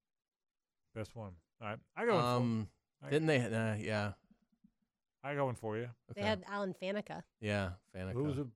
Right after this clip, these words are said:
Speaker 2: Hall of
Speaker 1: very
Speaker 2: Fame
Speaker 1: good
Speaker 2: player.
Speaker 1: player. Ole Miss. Best pro.
Speaker 2: Eli.
Speaker 1: Was he better than Archie? I know
Speaker 2: I
Speaker 1: he's got
Speaker 2: think
Speaker 1: the
Speaker 2: so.
Speaker 1: rings. Was he a better player than Archie Manning?
Speaker 2: Well, I mean, again, if you would put,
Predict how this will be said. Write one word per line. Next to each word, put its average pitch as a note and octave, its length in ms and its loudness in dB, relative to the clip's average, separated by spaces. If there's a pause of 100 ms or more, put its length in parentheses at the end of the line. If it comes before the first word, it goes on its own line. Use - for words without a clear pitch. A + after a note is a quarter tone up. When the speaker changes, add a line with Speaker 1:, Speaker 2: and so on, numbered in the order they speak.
(160)
Speaker 2:
Hall G2 140 -4
of F2+ 40 -2
Speaker 1:
very A#2+ 120 0
Speaker 2:
Fame B2+ 80 0
Speaker 1:
good B2+ 60 -2
Speaker 2:
player. G2 140 -4
Speaker 1:
player. C#3+ 200 -6 (640)
Ole A3 180 8
Miss. G3+ 420 -2 (1120)
Best E3 260 0
pro. G2 360 0 (580)
Speaker 2:
Eli. F#2+ 380 -2 (640)
Speaker 1:
Was D3 120 2
he D#3 100 0
better F#3+ 360 6
than G3+ 140 0
Archie? G#3 360 2
I E3+ 60 2
know A2+ 60 4
Speaker 2:
I - 40 8
Speaker 1:
he's G#3 120 2
got G#3+ 160 4
Speaker 2:
think - 0 -
Speaker 1:
the G#3+ 60 2
Speaker 2:
so. G#3 60 4
Speaker 1:
rings. D#3+ 320 2
Was D3+ 120 0
he D#3 80 4
a D3+ 40 4
better G3 280 4
player A3 520 -2 (420)
than D#3 120 0
Archie F#3 240 0
Manning? F#3+ 400 -2
Speaker 2:
Well, C#3+ 400 12 (140)
I C3+ 40 2
mean, A2+ 300 8
again, F#2+ 340 4
if G2 160 2
you A#2+ 100 8
would A2 140 6
put, B2+ 360 8